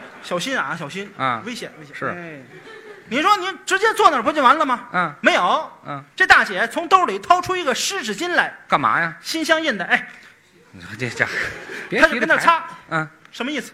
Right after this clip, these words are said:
Speaker 2: 擦什么？
Speaker 1: 擦那个座位。她什么意思？
Speaker 2: 就是嫌你脏呗，还能什么意思？
Speaker 1: 嫌我脏，各位。
Speaker 2: 啊。
Speaker 1: 我新换的裤衩儿啊。
Speaker 2: 嗨，提这干嘛？
Speaker 1: 嫌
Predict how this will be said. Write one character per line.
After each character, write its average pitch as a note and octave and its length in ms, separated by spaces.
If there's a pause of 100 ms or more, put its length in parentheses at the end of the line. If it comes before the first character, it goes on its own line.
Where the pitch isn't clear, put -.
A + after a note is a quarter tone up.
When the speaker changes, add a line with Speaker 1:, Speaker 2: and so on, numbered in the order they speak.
(140)
Speaker 2:
擦 A3+ 180
什 G3+ 40
么？ E3 80 (680)
Speaker 1:
擦 F4 140
那 F4+ 80
个 E4+ 60
座 - 160
位。 - 160 (760)
她 A4+ 80
什 G4 100
么 A4+ 80
意 A4+ 40
思？ - 180 (1400)
Speaker 2:
就 B3+ 60
是 G#3+ 80
嫌 D4+ 220
你 A3 120
脏 F#4 360
呗， G#3 200
还 E3+ 140
能 F3+ 140
什 D#3+ 120
么 D3 60
意 - 40
思？ F4 60
Speaker 1:
嫌 F#4 80
我 C4 140
脏， F4 260
各 D4+ 160
位。 C4+ 80 (160)
Speaker 2:
啊。 D3+ 280 (200)
Speaker 1:
我 D4+ 160
新 A4 220
换 G#4+ 200
的 C#4+ 80
裤 D4 120
衩 B3 100
儿 G3 120
啊。 G#3 140 (340)
Speaker 2:
嗨， A4+ 480 (680)
提 E4 240 (100)
这 F#4+ 420
干 G3+ 140
嘛？ D#3+ 120
Speaker 1:
嫌 F#4 120